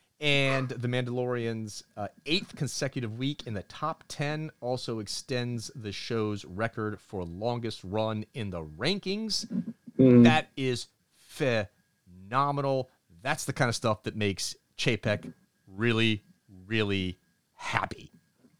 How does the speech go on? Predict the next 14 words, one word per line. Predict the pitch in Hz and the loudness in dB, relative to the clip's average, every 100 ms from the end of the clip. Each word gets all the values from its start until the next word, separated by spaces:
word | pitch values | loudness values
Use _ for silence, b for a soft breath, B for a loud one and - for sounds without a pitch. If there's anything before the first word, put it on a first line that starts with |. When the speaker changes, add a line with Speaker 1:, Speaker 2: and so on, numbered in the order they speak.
| _ _ | _ _
Speaker 1:
That's | 135 131 131 | 6 8 8
what | 147 | 10
he | |
Speaker 2:
Mm-hmm. | 175 | 10
Speaker 1:
wants | 120 | 10
to | - | 0
see. | 104 - - _ _ _ - B B B B B B B | -2 -2 -6 _ _ _ -20 B B B B B B B
Speaker 2:
Yeah. | 120 104 95 - - | 6 6 4 -4 -4
Speaker 1:
And, | 135 117 110 101 - - | 0 2 2 -2 -6 -2
uh, | 104 95 90 117 _ - | 0 0 -2 -8 _ -6
I | 107 | -6
think | - 175 156 - | -2 -2 -2 -4
that | 135 160 170 | 0 2 2
is, | 143 127 | 0 0